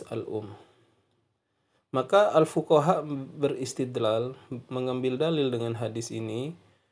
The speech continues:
bahwasanya seseorang apabila dia mempunyai kewajiban untuk memberikan nafkah kepada kedua orang tuanya, ayah dan ibunya, dan dia tidak mempunyai kecuali nafkah yang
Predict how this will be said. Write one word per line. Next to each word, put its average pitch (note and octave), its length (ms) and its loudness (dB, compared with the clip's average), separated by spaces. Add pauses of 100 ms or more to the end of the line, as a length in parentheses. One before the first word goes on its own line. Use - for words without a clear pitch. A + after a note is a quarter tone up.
(320)
bahwasanya B2+ 560 4
seseorang D#3 640 -2
apabila C3 480 0
dia A#2+ 240 -2
mempunyai A#2+ 480 -4
kewajiban B2+ 720 0
untuk A#2 240 -8
memberikan A#2+ 720 -6
nafkah B2+ 560 -2 (240)
kepada A#2+ 480 -6
kedua A#2+ 400 -4
orang A#2 240 -4
tuanya, C3 480 -4 (160)
ayah A#2 240 -4
dan A#2 240 -6
ibunya, B2+ 560 -6 (640)
dan A#2+ 160 2
dia D#3+ 160 6
tidak C#3 320 0
mempunyai D3 720 0
kecuali B2 560 -2
nafkah B2 480 -4
yang A2+ 240 -4